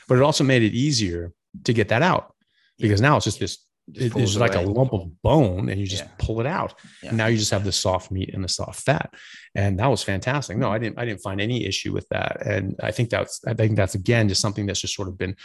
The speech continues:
Speaker 1: put out there. But I mean, when was the last time someone slaughtered,
Speaker 2: Mm.
Speaker 1: um, you know, an older cow like
Speaker 2: Well
Speaker 1: that? Most of the time they just assume that and they just turn it into hamburger.
Speaker 2: That, that was in Australia, right?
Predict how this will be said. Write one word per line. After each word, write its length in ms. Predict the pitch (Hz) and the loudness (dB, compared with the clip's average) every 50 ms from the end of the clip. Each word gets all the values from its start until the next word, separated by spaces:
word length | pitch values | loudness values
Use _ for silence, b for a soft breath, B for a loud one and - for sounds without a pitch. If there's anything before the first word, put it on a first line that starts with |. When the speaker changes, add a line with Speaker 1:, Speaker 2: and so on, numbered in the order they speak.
| B B B B B - | B B B B B -2
Speaker 1:
put 140 | - 127 104 | 2 2 4
out 260 | 101 113 135 139 - | 4 4 2 0 2
there. 180 | - 92 90 90 | 2 2 2 2
But 140 | 87 98 95 | 2 2 2
I 60 | 101 | 2
mean, 120 | 104 101 | 4 4
when 140 | 107 127 135 | 4 4 2
was 80 | 123 104 | 2 2
the 80 | 104 | 2
last 180 | 107 110 107 - | 0 0 0 0
time 200 | - 120 113 107 | -2 -2 -2 0
someone 400 | - - 101 101 101 98 98 - _ _ _ _ _ _ _ _ - | -2 -2 -2 -2 -2 -4 -4 -6 _ _ _ _ _ _ _ _ -4
slaughtered, 680 | - - - 104 98 101 101 101 98 95 92 - - _ _ - | -2 -2 0 2 2 2 2 2 0 -2 -2 -4 -8 _ _ -8
Speaker 2:
Mm. 80 | 98 | -4
Speaker 1:
um, 540 | 95 92 95 92 92 90 90 92 90 90 - - - _ _ _ - | -2 -2 -2 -2 -2 -2 -2 -4 -4 -6 -6 -10 -12 _ _ _ -4
you 160 | 185 120 104 | -2 0 0
know, 140 | 95 95 95 | 2 0 0
an 80 | 101 - | 0 0
older 300 | - 101 98 92 92 90 | 0 0 0 0 -2 -4
cow 260 | - - - 127 160 175 | -4 -2 -2 0 0 0
like 180 | 160 - - | 0 0 0
Speaker 2:
Well 100 | 170 196 | 0 0
Speaker 1:
that? 200 | - - - 107 | 0 0 0 2
Most 240 | 107 110 107 - - | 2 4 4 2 2
of 60 | 110 | 0
the 40 | 98 | 0
time 200 | - 120 107 101 | 2 2 2 2
they 100 | 98 95 | 2 0
just 180 | 98 98 - - | -2 -4 -6 -4
assume 320 | - - - 147 143 131 | -6 -2 0 0 0 2
that 120 | 120 107 | 0 -2
and 100 | 101 101 | -4 -4
they 60 | 98 98 | -6 -6
just 200 | - - - - | -8 -10 -10 -6
turn 160 | - 101 95 | -6 -4 -2
it 40 | 95 | -2
into 120 | 92 95 | -2 -2
hamburger. 520 | 95 98 101 117 139 131 - - - - _ _ - | -2 -2 0 0 0 -2 -4 -6 -10 -12 _ _ -2
Speaker 2:
That, 220 | 147 165 160 165 | 0 0 2 2
that 120 | 156 156 156 | 2 2 4
was 140 | 156 139 | 4 4
in 80 | 151 147 | 4 4
Australia, 560 | 139 123 - - 139 131 120 98 82 82 - _ _ | 2 2 2 4 4 4 4 2 0 -4 -6 _ _
right? 240 | - 95 107 135 | -10 -8 -8 -8